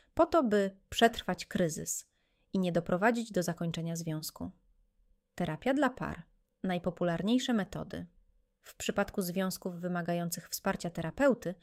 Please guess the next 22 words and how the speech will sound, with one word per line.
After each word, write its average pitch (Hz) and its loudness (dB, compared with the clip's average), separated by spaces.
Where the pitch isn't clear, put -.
stosowane 247 2
są 247 2
między 220 2
innymi 196 0
behawioralne 185 0
i - -4
poznawcze 185 -2
metody 175 -2
terapii 170 -6
par. 160 -8
Najpopularniejsza 185 2
jest 180 -2
niewątpliwie 196 0
tradycyjna 202 2
terapia 185 -2
behawioralna 170 -2
par, 147 -4
Angiao 170 0
Traditional 170 -4
Behavioral 165 -4
Couple 165 -4
Therapy, 151 -6